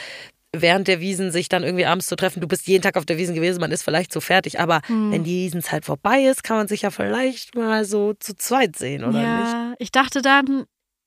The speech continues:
Speaker 2: dass ich einen ganz smarten Move bringen könnte und hab ihm dann gesagt, also die Wiesn ging danach noch drei Tage, glaub ich, weiter,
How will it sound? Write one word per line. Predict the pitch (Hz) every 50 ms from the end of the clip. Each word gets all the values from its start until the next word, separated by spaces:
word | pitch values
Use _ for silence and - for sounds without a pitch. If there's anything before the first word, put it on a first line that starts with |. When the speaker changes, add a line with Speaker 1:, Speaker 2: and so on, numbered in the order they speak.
| _ _
Speaker 2:
dass | - - 240 - -
ich | 240 - -
einen | 226 226
ganz | 220 220 226 -
smarten | - 220 214 208 - 226 208 208 214 220 220
Move | 220 220 233 269 - - - - -
bringen | - 226 269 262 277 269 262
könnte | - - 269 277 285 294 - 302 294 294 -
und | 233 - 208
hab | 226 - -
ihm | 226 226 226
dann | 226 220 220 220
gesagt, | 214 202 - 214 214 220 233 226 -
also | 220 190
die | 185 214 202
Wiesn | 202 226 233 226 220 202
ging | - - 240
danach | 226 208 202 202 196 185
noch | 202 175
drei | - - - 208 208 233 -
Tage, | - 285 285 269 277 269
glaub | - 254 226 220
ich, | 233 - -
weiter, | 208 202 214 254 - - -